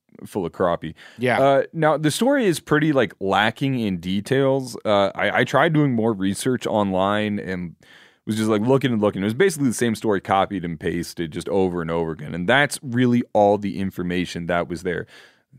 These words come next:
Speaker 1: This person busted these people, and these people had this many fish,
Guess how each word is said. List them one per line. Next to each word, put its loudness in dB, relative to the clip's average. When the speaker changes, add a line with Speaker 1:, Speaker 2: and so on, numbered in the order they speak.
Speaker 1:
This 0
person 0
busted -2
these -2
people, -2
and -2
these 0
people -4
had -2
this -2
many -2
fish, -4